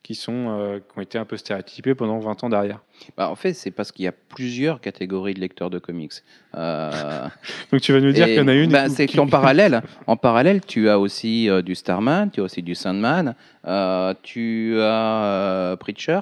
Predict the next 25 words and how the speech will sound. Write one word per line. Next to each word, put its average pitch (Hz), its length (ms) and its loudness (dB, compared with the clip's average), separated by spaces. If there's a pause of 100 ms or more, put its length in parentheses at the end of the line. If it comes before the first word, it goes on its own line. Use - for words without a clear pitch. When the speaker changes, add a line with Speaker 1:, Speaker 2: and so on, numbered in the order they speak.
(300)
Speaker 2:
Bon, 90 120 -8
Preacher, 95 320 -8
c'est - 140 -14
encore 85 200 -8
autre 82 140 -8
chose, 76 180 -10
hein. 78 80 -14 (340)
Euh, 87 720 -4 (520)
et, 117 420 2
euh, 92 760 -4 (480)
tu, 107 960 -6
tu 120 260 0
as 165 120 6
des 135 180 2
choses 151 600 2
qui, 135 460 0
euh, 107 240 4
qui 120 360 -4
ont 113 520 -2 (960)
d'autres 120 600 0
visées. 135 420 -8 (1040)
Euh, 104 680 -6
<laughs> - 1300 -20
Speaker 1:
Bel 123 160 0
euphémisme. 120 600 -2